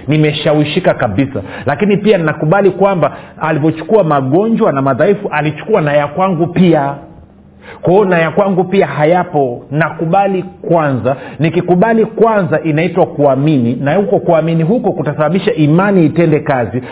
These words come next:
Imani ikiingia kazini inaruhusu ufalme wa Mungu sasa utende kazi sawasawa na hili neno na kuja na kuleta uhalisia wa hicho ambacho Yesu Kristo alikifanya pale msalabani, ambacho ni nini? Inaondoa huo ugonjwa, inaondoa huo uvimbe, inaondoa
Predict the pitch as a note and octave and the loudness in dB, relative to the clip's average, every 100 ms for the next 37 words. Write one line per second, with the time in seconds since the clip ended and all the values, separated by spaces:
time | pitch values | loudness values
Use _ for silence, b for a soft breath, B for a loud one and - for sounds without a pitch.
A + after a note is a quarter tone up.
0 | B C#3 E3 G#3 A#3 G3 F3+ F3 A3 F3+ | B 0 2 2 2 2 2 4 2 2
1 | E3+ E3+ F#3+ E3 D#3+ D#3+ E3+ A3+ A3 G3 | 0 0 -2 0 0 2 2 2 2 0
2 | C#3+ G#3 A3 G3 E3 D#3 D#3 A3 B3+ F#3+ | 2 2 2 4 4 4 2 2 2 2
3 | - B2+ A#2+ C#3+ B F3 D#3 D#3+ A3 G#3+ | 0 -2 -2 -4 B -2 0 2 2 0
4 | - G#3 G3 F#3 F#3 E3+ E3+ A3+ A3 E3+ | 0 -2 -2 -4 -2 0 0 2 2 2
5 | E3 G3 F#3 E3 D#3 C3 D3 B B D#3+ | 2 4 2 2 2 0 -2 B B -4
6 | D#3 - A3 G#3+ E3 D#3 E3 E3+ F3 D#3 | -4 -4 -2 0 0 0 0 2 2 2
7 | C#3+ D#3 D3 D3 - A3 G#3+ D3+ F#3 F#3+ | 2 0 -2 -4 -2 0 2 2 0 0
8 | D3 A#2+ A#2+ E3+ - E3 E3+ C3 - E3 | 0 0 0 -2 -2 0 0 0 0 0
9 | D3+ D#3 C#3 C3 B2+ B2+ C#3 C#3 F#3+ E3+ | 2 2 0 0 0 0 0 0 2 2
10 | F3+ G#3 G#3 B - D#3 D#3 D#3 D#3 G#3+ | 2 2 0 B -2 2 2 2 4 4
11 | F#3+ F3 C#3 D3+ D#3 C#3+ C3+ C#3+ D3 D3+ | 4 4 2 0 0 0 0 2 2 2
12 | G#3 F#3 E3+ C3 D3 D#3 C3+ C3+ C#3+ F3 | 2 4 2 2 0 2 0 0 2 0